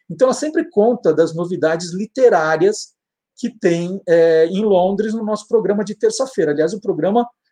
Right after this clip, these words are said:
muito bacana. Terça agora, gente, tem entrevista com o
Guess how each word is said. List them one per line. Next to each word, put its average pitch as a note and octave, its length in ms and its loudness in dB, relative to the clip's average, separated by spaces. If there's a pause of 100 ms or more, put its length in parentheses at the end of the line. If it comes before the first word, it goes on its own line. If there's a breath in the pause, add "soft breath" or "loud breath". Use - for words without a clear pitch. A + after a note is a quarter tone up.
(140)
muito A#3+ 280 -2
bacana. F#3 560 0
Terça A#3 340 2
agora, F3+ 460 2
gente, C#3 300 -12 (300)
tem F#3 120 -6
entrevista G#3 500 -2
com A#3+ 180 -2
o - 140 -6